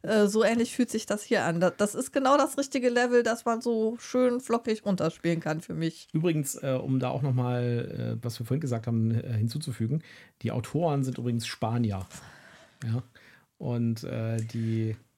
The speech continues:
Speaker 1: Ja, also die haben auch nichts mit Russland am Hut.
Speaker 2: Nee, äh, Shella Santos
Speaker 1: Ja.
Speaker 2: zum Beispiel ist die Autorin. Und, äh, die, äh, die sind auch die Autoren von, äh, The White Castle.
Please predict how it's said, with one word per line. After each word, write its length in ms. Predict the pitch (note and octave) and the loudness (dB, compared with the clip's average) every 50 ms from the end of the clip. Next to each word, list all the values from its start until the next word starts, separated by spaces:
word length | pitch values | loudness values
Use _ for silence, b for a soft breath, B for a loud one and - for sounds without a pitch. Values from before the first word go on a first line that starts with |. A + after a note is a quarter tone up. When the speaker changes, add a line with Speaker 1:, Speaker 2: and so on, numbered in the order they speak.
| _ _ _ _ | _ _ _ _
Speaker 1:
Ja, 220 | - A#3+ A#3 A3+ - - | 0 2 2 2 2 2
also 160 | A3+ A3 A#3 | 0 0 2
die 140 | A3+ B3 B3+ | 2 4 4
haben 120 | B3 C4+ | 4 4
auch 140 | - B3+ C4+ | 4 6 6
nichts 180 | C4+ C4 - | 4 4 2
mit 140 | - G3+ G#3 | 2 0 2
Russland 340 | G3 G3 - - F#3 F3 F3 | 2 0 2 2 2 2 4
am 180 | F3+ F3+ F3 F3 | 4 4 4 4
Hut. 220 | F#3 F3 E3 - | 4 2 2 0
Speaker 2:
Nee, 220 | C#3 B2+ A#2+ A2+ A2 - _ _ _ - | -2 -2 -2 -2 -4 -8 _ _ _ -18
äh, 320 | - - - - - C#3 | -18 -16 -14 -10 -8 -8
Shella 380 | A#2+ - - D#3 D#3+ E3+ D#3+ D3 | -6 -4 -2 -2 0 0 0 0
Santos 520 | - - C#3 C3+ - G#2+ G2 - - B B B B B B B B B B B B - | 0 -2 -2 -2 -2 -2 -4 -6 -8 B B B B B B B B B B B B -2
Speaker 1:
Ja. 180 | - A3 - - _ _ _ - | 0 0 0 -2 _ _ _ -12
Speaker 2:
zum 120 | - A#2+ | -6 -4
Beispiel 260 | A2+ A2 A2 - B2 A#2 | -2 -2 -2 -4 -8 -10
ist 120 | A2 - | -8 -6
die 40 | - | -6
Autorin. 360 | A2 A2 - A#2 A#2+ D3+ F#3 B B B B B B _ - | -6 -4 -2 -2 -2 -2 -4 B B B B B B _ -4
Und, 400 | - C3 C3 C3 C3 B2+ B2 B2 | -2 0 2 2 2 2 0 -2
äh, 340 | C3+ A#2 A#2+ A#2+ A#2+ A#2 A#2 | -4 -6 -4 -4 -4 -4 -4
die, 480 | A2+ A#2 B2 A#2 A#2 A#2+ A#2+ A#2+ A#2+ A#2 | -4 -4 -4 -4 -2 -2 -2 -2 0 0
äh, 460 | A2+ A2+ - C3 - - - - - | -2 -2 -4 -6 -10 -10 -10 -10 -8
die 120 | A2 A2+ | -4 -2
sind 140 | B2+ D#3 E3+ | -2 -2 -2
auch 100 | - C3+ | -4 -6
die 100 | - - | -4 -4
Autoren 420 | C#3+ C3+ - - D3 D3+ E3 E3 D#3+ | -4 -4 -2 -2 -2 -2 -2 -4 -6
von, 480 | - - C#3 C3+ C3+ C3+ C3+ C3+ C3 | -4 -4 -2 0 2 2 2 2 0
äh, 320 | B2+ C3 B2+ B2 B2 B2 A#2+ | 0 -2 -4 -4 -4 -4 -4
The 80 | A#2+ A#2 | -4 -4
White 160 | A#2+ B2+ C3+ | -4 -4 -4
Castle. 300 | - - C#3+ C#3 - - | -6 -6 -6 -6 -8 -12